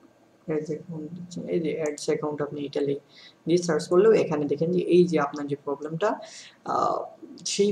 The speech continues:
প্রবলেমটা কিন্তু যে আপনি ই করতে পারবেন, হুম, সলভ করতে পারবেন। তো এখানে অনেকগুলো ভিডিও আছে, আপনি চাইলে যে কোনো একটা ভিডিও দেখে এই জিনিসগুলা আপনার পেজে ওইটা, উম, প্রবলেমটা, এই প্রবলেমটা আপনি ঠিক করে নিতে পারেন। কিন্তু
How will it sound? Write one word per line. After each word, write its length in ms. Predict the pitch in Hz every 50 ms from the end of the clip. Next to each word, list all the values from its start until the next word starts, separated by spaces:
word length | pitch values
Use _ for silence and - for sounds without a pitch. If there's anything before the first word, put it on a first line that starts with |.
| - -
প্রবলেমটা 460 | 170 156 147 151 151 151 147 - 151
কিন্তু 320 | 143 - 147 147 143 - 143 143
যে 100 | 147 143 139 139
আপনি 220 | - - 180 220 247 - - - - _ _ _ _ _ -
ই 60 | 175
করতে 320 | 160 - 156 143 - - - -
পারবেন, 260 | 143 139 - - - - 170 _ _ _ _ _ _ -
হুম, 160 | 226 254 285 - _ _ _ _
সলভ 380 | - - - - - 170 170 170 170 -
করতে 180 | 143 131 - 139 143
পারবেন। 260 | 139 135 - 139 139 - - - _ _
তো 100 | - 160 147
এখানে 160 | 151 147 139 139 151
অনেকগুলো 300 | 170 190 180 165 156 151 139 - 151
ভিডিও 200 | 143 135 135 139 143
আছে, 140 | 143 - - - -
আপনি 140 | - - 143 135 -
চাইলে 200 | 143 135 139 139 139
যে 60 | - -
কোনো 120 | - 151 151
একটা 420 | 147 - - - _ _ - 208 202 185 180
ভিডিও 260 | 180 170 165 156 151 151 - 147
দেখে 300 | 139 139 - - 208 233 233 214 - - - - - - - _ - 147
এই 80 | 147 147 147 147
জিনিসগুলা 460 | 147 151 151 151 147 151 170 202 - - - - _ _ _ - - 147
আপনার 200 | 143 - 147 143 139 143
পেজে 180 | 147 135 143 139 139
ওইটা, 160 | 139 - - - - - _ _ _ - - - -
উম, 120 | 143 139
প্রবলেমটা, 600 | 135 - 147 160 165 165 180 180 180 170 - 151
এই 120 | 147 160 160 -
প্রবলেমটা 420 | - 147 139 - 147 143 147 - 185 175
আপনি 160 | - 170 185 175 175 - - _ _ _ _ -
ঠিক 180 | - 151 - - -
করে 140 | 143 156 170
নিতে 240 | 165 143 135 - 123 - -
পারেন। 200 | 131 123 123 123 123 - _ _ _ _ -
কিন্তু 360 | 175 190 208 202 180 214